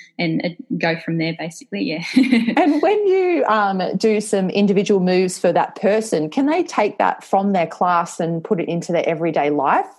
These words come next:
Speaker 2: 'Cause, you know, that five minutes could be really essential to help them calm down or to help them, give them a little bit more energy.
Speaker 1: Yeah, for sure. I mean, you could take, uh, s-, i-, individual poses, say, let, something like legs up the wall or Viparita Karani. Um,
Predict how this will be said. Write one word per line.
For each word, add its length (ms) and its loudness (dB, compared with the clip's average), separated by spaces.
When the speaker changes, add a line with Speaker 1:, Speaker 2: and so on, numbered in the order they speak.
Speaker 2:
'Cause, 280 -2
you 80 0
know, 180 0
that 220 -2
five 400 0
minutes 280 -2
could 200 -4
be 140 -2
really 300 2
essential 520 -2
to 80 -6
help 200 0
them 140 -4
calm 380 -4
down 400 0
or 160 2
to 160 0
help 200 -2
them, 120 -4
give 160 -4
them 160 -4
a 40 -2
little 180 -4
bit 140 -2
more 160 -4
energy. 440 -2
Speaker 1:
Yeah, 300 -2
for 60 -8
sure. 340 -4
I 40 -2
mean, 180 0
you 200 0
could 100 -2
take, 260 -2
uh, 140 -4
s-, 280 -10
i-, 200 -4
individual 440 -2
poses, 640 -2
say, 200 -2
let, 180 -6
something 220 -4
like 160 -4
legs 240 -6
up 140 -6
the 80 -6
wall 360 -2
or 100 -6
Viparita 400 -8
Karani. 580 -2
Um, 460 -4